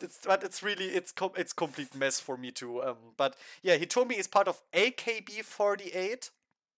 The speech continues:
um, to be exact, of Team eight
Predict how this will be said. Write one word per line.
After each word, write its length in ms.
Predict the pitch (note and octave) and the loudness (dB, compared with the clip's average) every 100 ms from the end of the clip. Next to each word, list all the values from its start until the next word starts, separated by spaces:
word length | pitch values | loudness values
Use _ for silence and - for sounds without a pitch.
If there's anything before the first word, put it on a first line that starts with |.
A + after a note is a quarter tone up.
| _ _ _ _ D3 | _ _ _ _ 2
um, 240 | D3+ D3+ - | 2 2 -4
to 120 | F3 | -6
be 220 | E3+ E3 | -6 -8
exact, 440 | D3 - G3 G3 | -4 2 2 2
of 160 | - - | -2 -4
Team 320 | - D#3 C3 - | -4 -4 -6 -2
eight 420 | C#3 G3 C4 - | 0 0 -2 -6